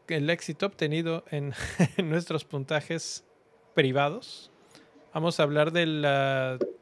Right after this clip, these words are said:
Liga de Bendito Fantasy, el top cinco, que hubieron pequeños movimientos, no tan grandes, pero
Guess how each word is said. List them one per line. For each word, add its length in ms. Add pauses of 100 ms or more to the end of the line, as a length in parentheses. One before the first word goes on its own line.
(100)
Liga 300
de 60
Bendito 360
Fantasy, 440
el 120
top 180
cinco, 540 (500)
que 460 (380)
hubieron 440
pequeños 680
movimientos, 680
no 160
tan 280
grandes, 380
pero 380